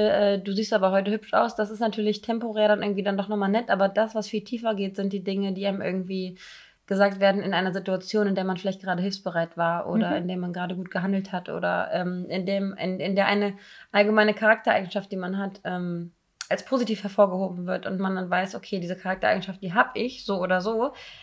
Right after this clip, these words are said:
Speaker 1: Das ist keine, keine kurzfristige Geschichte wie ein Rock oder ein Kleid oder eine Ha-, eine Haarfarbe. Der Mensch findet mich gerade für diese Charaktereigenschaft toll und schätzt mich dafür und deswegen, ähm, kann man sich grundsätzlich als guter Mensch fühlen und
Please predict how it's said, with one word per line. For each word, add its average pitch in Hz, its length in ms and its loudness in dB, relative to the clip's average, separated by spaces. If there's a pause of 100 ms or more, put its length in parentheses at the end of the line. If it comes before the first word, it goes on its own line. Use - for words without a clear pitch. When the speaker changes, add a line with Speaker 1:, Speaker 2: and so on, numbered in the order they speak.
Speaker 1:
Das 196 100 -8
ist 196 160 -10
keine, 202 400 0
keine 202 280 -2
kurzfristige 202 720 -4
Geschichte 196 440 -6
wie 202 80 0
ein 196 80 2
Rock 202 200 0
oder 190 120 0
ein 185 80 -4
Kleid 196 280 -2
oder 185 120 -4
eine 180 100 -4
Ha-, 214 140 -6
eine 196 160 -2
Haarfarbe. 226 540 2 (580)
Der 202 80 6
Mensch 233 340 4
findet 233 380 0
mich 208 320 -2
gerade 233 680 4
für 208 380 -4
diese 226 440 -2
Charaktereigenschaft 208 760 0
toll 254 420 2
und 202 280 -4 (120)
schätzt - 320 -4
mich 254 140 -4
dafür 254 360 -2
und 202 120 -4
deswegen, 196 560 -2
ähm, 185 400 -6
kann 185 140 -8
man 185 100 -4
sich 175 160 -10
grundsätzlich 185 400 -6
als - 160 -6
guter 185 220 -8
Mensch 180 320 -6
fühlen 175 220 -6
und 175 260 -6